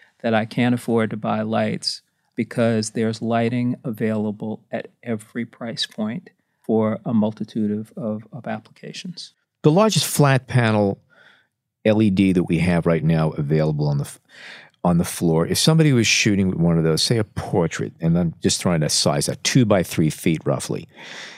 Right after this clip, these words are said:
Speaker 2: if that was, say, doing a single portrait of one person and maybe a couple,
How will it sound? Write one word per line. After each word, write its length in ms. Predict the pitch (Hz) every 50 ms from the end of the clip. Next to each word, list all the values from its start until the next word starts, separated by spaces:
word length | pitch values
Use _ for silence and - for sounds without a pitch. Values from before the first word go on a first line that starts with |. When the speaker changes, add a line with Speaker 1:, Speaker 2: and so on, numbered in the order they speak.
| - _ _ _ _ _ _
Speaker 2:
if 200 | - 175 156 -
that 220 | - 208 233 247 196
was, 320 | 185 175 147 135 - - _ _ _ _ -
say, 240 | - - 180 175 151
doing 180 | 156 151 127
a 60 | 113
single 400 | 104 - - - 180 175 165 180
portrait 360 | - - - 147 139 131 127 95
of 60 | 85
one 240 | 90 104 131 143 135
person 340 | - 139 123 120 - -
and 80 | 110 98
maybe 240 | 95 90 80 82 80
a 60 | 65
couple, 680 | - - - - - 131 117 - - 71 - - - _